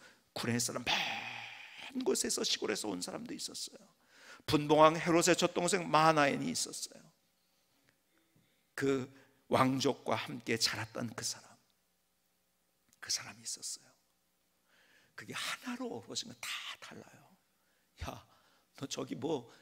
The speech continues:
이상한 데서 온 놈이 뭐, 뭐 하려고 그래?" 그러지 않았어요. 같이 하나가 됐어요. 근데 또 기가 막혀서 이 말씀 묵상하다가요, 쭉 생각을 하는데 이런 그림이 그려지더라고요. 여기에 또 누구의 마지막 사울을 얘기합니다. 여러분,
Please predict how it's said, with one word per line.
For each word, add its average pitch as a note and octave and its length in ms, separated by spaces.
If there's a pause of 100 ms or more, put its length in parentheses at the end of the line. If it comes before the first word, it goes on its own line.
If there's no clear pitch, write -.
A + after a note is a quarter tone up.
(140)
이상한 E3 380
데서 E3 260
온 D3 220
놈이 C#3+ 220
뭐, D#3 180
뭐 C#3 240
하려고 D#3+ 200
그래?" E3+ 120
그러지 - 220
않았어요. - 380 (120)
같이 - 480
하나가 - 320
됐어요. - 320 (340)
근데 A#2 220
또 A#2+ 160
기가 E3+ 260
막혀서 - 560 (240)
이 G#3 140
말씀 C#3+ 420
묵상하다가요, A3 840 (600)
쭉 - 160 (520)
생각을 B3+ 400
하는데 D3 300
이런 B3 280
그림이 A#3 300
그려지더라고요. - 760 (220)
여기에 C3 320
또 G#3+ 100
누구의 B2 260
마지막 - 400
사울을 A3+ 460
얘기합니다. - 500 (380)
여러분, B2 420